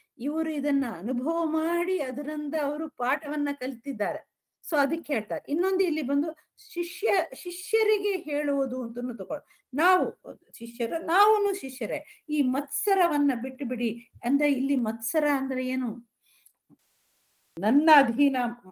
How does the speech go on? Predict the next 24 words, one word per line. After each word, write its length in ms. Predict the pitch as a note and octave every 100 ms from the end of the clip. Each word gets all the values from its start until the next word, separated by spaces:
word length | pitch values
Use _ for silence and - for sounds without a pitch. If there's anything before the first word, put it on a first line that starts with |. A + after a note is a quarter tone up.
| - _ _ G#3
ಮದ್ವಶ 640 | C#4 B3+ A#3+ A#3 C4+ D#4+ E4 -
ನ 140 | A3+ C#4+ E4 - -
ಅಸ್ತಿ 480 | A#3+ - - - B3+
ಎಂಬುದು 420 | A3+ A#3+ A3 F4+
ಮತ್ಸರ. 380 | D#4+ D#4 - - _
ಅಂದ್ರೆ 240 | A3 B3 C4
ಏನು? 260 | B3+ E4 E4+ _ _ _ B3+
ಆ, 240 | G3 F3+
ರಾಯರು 460 | F#3+ A3+ A3 G#3 G4+ C#4+
ಗೀತೆಯಲ್ಲಿ 420 | A#3 A3+ E3+ D#4
ಹೇಳ್ತಾರೆ. 520 | D#4+ C#4 - C#3 - _ _ - - - -
So 380 | C4+ A#3 -
ನನ್ನ 300 | C#4 F#4 G#4+ G4
ವಶ 200 | D#4+ - - _ _ -
ಅಂದ್ರೆ 420 | C#4+ G#4 - - _ _
ಇದು 420 | A3+ E4 A4 -
I 240 | - A3 G#4
can 520 | - - G#4+ G4 D#4
do 120 | D#4
it, 280 | B3 D3+ - _ _ F#3
ನನಗೆ 600 | G#3 C4 F4 A4 A4 G4+
ಗೊತ್ತು. 600 | C#4 E4 - G#3 F3+ - _
ಈ, 40 | -
ಈ 180 | -